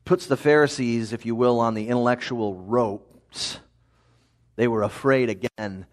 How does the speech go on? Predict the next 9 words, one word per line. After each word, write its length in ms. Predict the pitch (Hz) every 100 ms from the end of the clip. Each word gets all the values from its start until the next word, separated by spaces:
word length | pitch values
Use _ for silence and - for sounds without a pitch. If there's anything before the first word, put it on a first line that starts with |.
| _ _ _
to 120 | - 110
make 360 | 101 104 110
a 40 | 98
move. 580 | 90 90 85 - - _ _ _ _ _ _ _ _ -
This 240 | 151 160
would 60 | 120
be 100 | 107
frustrating 640 | - 107 - 101 95 95
too. 280 | - 110